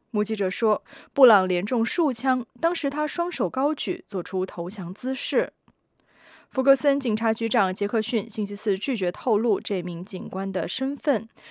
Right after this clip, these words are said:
并说目前这名警官还没有受到任何指控。 星期三晚间，身着防爆服的警察向福格森社区数百名居民发射催泪瓦斯和烟雾弹。这些居民当时正在连续第四个晚上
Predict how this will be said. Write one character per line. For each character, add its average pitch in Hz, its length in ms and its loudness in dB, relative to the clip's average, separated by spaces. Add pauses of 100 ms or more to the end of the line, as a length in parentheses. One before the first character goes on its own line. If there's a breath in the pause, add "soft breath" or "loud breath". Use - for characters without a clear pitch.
(140)
并 247 160 2
说 269 320 6
目 254 140 2
前 214 260 2
这 240 100 -2
名 202 140 0
警 185 180 -8
官 202 240 0
还 208 160 -6
没 175 120 -4
有 165 100 -6
受 185 140 -6
到 170 100 -4
任 175 140 -6
何 170 180 -10
指 127 180 -8
控。 254 320 2 (920)
星 - 140 0
期 220 100 0
三 226 200 2
晚 175 180 2
间， 220 240 2 (300 loud breath)
身 359 200 0
着 254 240 6
防 220 240 0
爆 320 220 4
服 214 160 2
的 208 100 2
警 196 200 -4
察 214 260 -2
向 196 220 -4
福 180 120 -10
格 185 140 0
森 214 180 -2
社 220 220 0
区 240 240 -4
数 330 180 0
百 233 120 0
名 170 180 -6
居 254 160 -6
民 202 240 0
发 202 180 -4
射 185 200 -4
催 320 200 -4
泪 302 120 2
瓦 180 180 -4
斯 226 260 0
和 170 280 -4
烟 208 180 0
雾 262 180 0
弹。 202 280 0 (400 loud breath)
这 226 140 4
些 208 120 4
居 214 160 0
民 190 260 0 (120)
当 208 160 0
时 185 260 -4
正 202 160 -4
在 190 140 -4
连 165 180 -6
续 202 160 -4
第 277 160 -2
四 302 180 -2
个 240 140 -2
晚 165 160 -4
上 160 240 -4